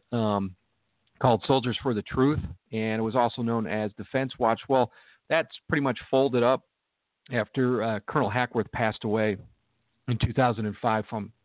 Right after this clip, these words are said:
cancer. It was probably caused from his exposure to Agent Orange, uh, during his tours in Vietnam. Um, in about, uh, twenty fifteen, I think I just looked, uh, looked around one day and thought to myself, you know, there's really nothing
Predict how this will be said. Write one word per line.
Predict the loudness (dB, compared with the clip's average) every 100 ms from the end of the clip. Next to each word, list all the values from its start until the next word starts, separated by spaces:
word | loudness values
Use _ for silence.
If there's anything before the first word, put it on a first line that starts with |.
| _ -8
cancer. | -2 -2 -2 -6 -6 _ _ _ _ _ _ _ _ -2
It | 2
was | 2
probably | 2 2 0
caused | -2 -2 -2
from | -6 -8
his | -10
exposure | -12 -6 -4 -4 -10
to | -12
Agent | -10 -8 -8 -8
Orange, | -8 -8 -8 -12 _ _
uh, | -12 -12 -6
during | -4 -2
his | -4
tours | -2 0 2
in | 0
Vietnam. | 0 0 2 2 2 0 -6 -20 -20 -20 -20 -20 _ _
Um, | 4 6 6 2 -2 -8 _ _ _ _ -6
in | -2
about, | 0 0 -2 -2
uh, | -2
twenty | -2 -2 -4 -4
fifteen, | -8 -8 -6 -4
I | -4
think | -6 -8
I | -8
just | -6 -10 -8
looked, | -6 -6 -4
uh, | -4
looked | -4 -4
around | -2 -2 0
one | 0
day | 0 -2
and | 0
thought | 0 0
to |
myself, | 0 0 0 0
you | 2
know, | 2
there's | 2 4
really | 4 4
nothing | 4 2 2 0 0